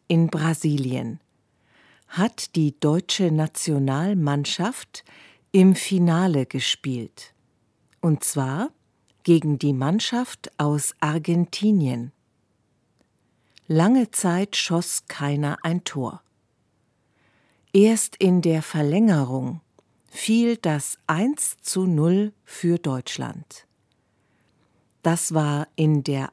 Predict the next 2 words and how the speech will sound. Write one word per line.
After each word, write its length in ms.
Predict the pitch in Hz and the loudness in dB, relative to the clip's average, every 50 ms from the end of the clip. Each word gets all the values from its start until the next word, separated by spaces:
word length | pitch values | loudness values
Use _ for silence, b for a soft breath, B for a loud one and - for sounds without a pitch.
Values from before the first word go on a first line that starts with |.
| _ - | _ -6
einhundertdreizehnten 2000 | 135 143 180 233 285 294 277 233 233 233 226 214 185 165 - - - _ - 160 139 139 147 180 208 - - - - - 175 170 170 180 185 - - - 165 165 165 160 | -4 -2 0 0 0 -2 -2 0 0 0 0 0 -2 -4 -6 -8 -12 _ -8 -6 -6 -4 -4 -4 -4 -6 -6 -8 -4 -2 -2 -2 0 -2 -4 -4 -6 -4 -2 -2 0 0
Minute, 640 | 160 160 156 156 151 143 135 - - 143 139 127 | 0 0 2 2 0 0 -2 -6 -6 -6 -6 -6